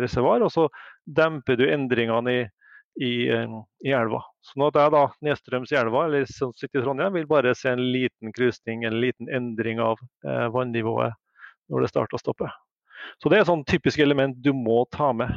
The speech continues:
underveis. Og vi ser i større og større grad at den type forskning dukker opp,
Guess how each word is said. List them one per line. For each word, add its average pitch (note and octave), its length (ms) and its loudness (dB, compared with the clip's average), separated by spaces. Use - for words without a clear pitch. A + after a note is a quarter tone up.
underveis. A#2+ 540 -4
Og C#3 120 4
vi D3+ 80 4
ser C#3+ 360 4
i D3+ 160 0
større B2+ 560 0
og E3+ 60 0
større C#3+ 260 2
grad B2+ 280 2
at A#3 200 -6
den C3 300 -2
type C#3 320 -2
forskning C#3+ 480 -4
dukker C3+ 240 -4
opp, - 180 -20